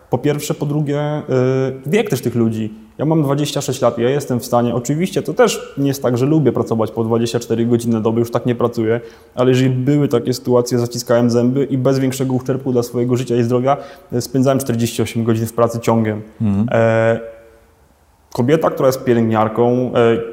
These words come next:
Speaker 1: pracuje od lat trzydziestu, czterdziestu, jakby nie jest w stanie być tak wydajna, tak fizyczna, jak, jak człowiek, który ma dwa-, dwadzieścia sześć, trzydzieści, trzydzieści pięć.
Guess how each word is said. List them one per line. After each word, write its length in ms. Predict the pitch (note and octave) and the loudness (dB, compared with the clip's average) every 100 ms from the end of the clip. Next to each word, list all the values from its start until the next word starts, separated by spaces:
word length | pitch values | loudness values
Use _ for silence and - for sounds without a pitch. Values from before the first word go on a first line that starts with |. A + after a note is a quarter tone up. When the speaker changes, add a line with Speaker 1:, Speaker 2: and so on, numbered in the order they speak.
| - | -2
Speaker 1:
pracuje 420 | A#2 A2+ C3 C3 | 0 0 2 2
od 140 | A#2 A#2+ | 4 2
lat 240 | A#2 - | 0 -2
trzydziestu, 420 | - B2 B2 B2+ | -6 0 0 0
czterdziestu, 680 | A#2+ A#2+ A2+ A#2 - C3 C#3+ - - - - - A#2+ | -2 -2 2 0 0 -2 -2 -6 -18 -20 -20 -10 -4
jakby 180 | B2+ C3+ - - - | -2 -2 -6 -14 -8
nie 260 | B2+ C#3 G3+ | 0 2 4
jest 180 | - | 2
w 40 | - | 0
stanie 200 | D3+ C3+ | 0 0
być 140 | B2 | 0
tak 200 | - B2+ | 0 0
wydajna, 360 | B2+ B2 C3 B2+ | 4 4 4 2
tak 180 | B2+ - | -2 -2
fizyczna, 440 | A#2+ B2 - B2 | 0 0 0 -2
jak, 220 | A#2+ A#2+ | 0 0
jak 160 | B2 A#2 | -2 0
człowiek, 260 | C3 B2+ A#2+ | 2 2 2
który 140 | A#2+ | 0
ma 80 | A#2+ | 2
dwa-, 180 | A#2 A#2 | 2 2
dwadzieścia 360 | A#2 A#2 A#2+ | 2 2 0
sześć, 240 | A#2 C3 B2+ | 0 0 0
trzydzieści, 440 | - A2+ B2 B2 A#2+ | -4 0 0 0 -4
trzydzieści 380 | A#2+ A#2 B2 | -2 -2 -4
pięć. 300 | A2+ G#2+ G#2 | -2 -2 -2